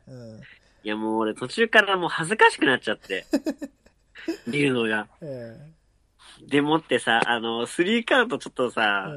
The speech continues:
Speaker 2: うん。
Speaker 1: 遅れたシーンあったじゃん。
Speaker 2: うん、あったね。
Speaker 1: あれだけはほ-、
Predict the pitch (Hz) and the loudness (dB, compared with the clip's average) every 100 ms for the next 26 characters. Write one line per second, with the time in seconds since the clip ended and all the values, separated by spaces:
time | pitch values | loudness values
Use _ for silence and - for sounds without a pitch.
0 | 135 156 147 220 226 226 - 160 - 113 | -2 0 4 6 6 4 0 -4 -2 -2
1 | 104 127 143 135 139 117 107 107 - - | -2 -2 -6 -8 -10 -14 -14 -16 -20 -20
2 | _ _ _ _ - 240 202 208 - 339 | _ _ _ _ -4 -4 -2 -2 0 2
3 | 151 123 - | 2 0 -6